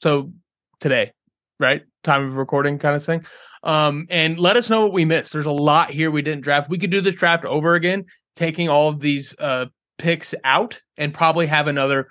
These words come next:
pretty decent draft, maybe switching around a few categories. But, um, uh, Rich, Russ, thank you so much for joining us. Richard, what are you working on right now at the direct dot com?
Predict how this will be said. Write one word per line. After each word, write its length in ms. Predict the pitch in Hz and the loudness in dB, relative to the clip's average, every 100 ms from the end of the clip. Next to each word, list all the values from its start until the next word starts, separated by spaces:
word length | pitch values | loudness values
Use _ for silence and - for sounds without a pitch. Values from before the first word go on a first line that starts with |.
| _ _ _ | _ _ _
pretty 240 | - 151 139 | -2 0 0
decent 460 | 120 135 135 131 | 0 -2 -2 -6
draft, 380 | - 120 120 - | -2 0 0 0
maybe 200 | 127 123 | -4 -4
switching 360 | 120 131 113 117 | -6 -8 -8 -6
around 160 | 117 107 | -6 -6
a 60 | |
few 140 | - 113 | -10 -8
categories. 540 | 113 110 110 107 113 | -6 -4 -6 -8 -6
But, 240 | - 135 | -2 2
um, 220 | 135 131 - - - - - | 2 0 -4 -18 -20 -12 -2
uh, 260 | 135 131 - | 0 0 0
Rich, 380 | 175 180 180 - | 0 0 -2 0
Russ, 260 | 165 160 | 2 2
thank 220 | - 160 160 | -2 -2 -2
you 60 | |
so 200 | 147 156 | 0 0
much 140 | 151 147 | 2 0
for 120 | 143 | -2
joining 360 | 139 151 151 | 0 2 2
us. 160 | 151 143 | 0 0
Richard, 320 | 156 156 151 | 0 0 0
what 160 | 139 156 | 0 0
are 40 | |
you 100 | 190 | 0
working 280 | 147 151 139 | -2 -2 -4
on 140 | 127 | -4
right 160 | 131 120 | -4 -4
now 200 | 127 123 | -4 -4
at 80 | 123 | -6
the 60 | |
direct 240 | 120 117 - | -8 -8 -10
dot 140 | - | -14
com? 140 | - | -18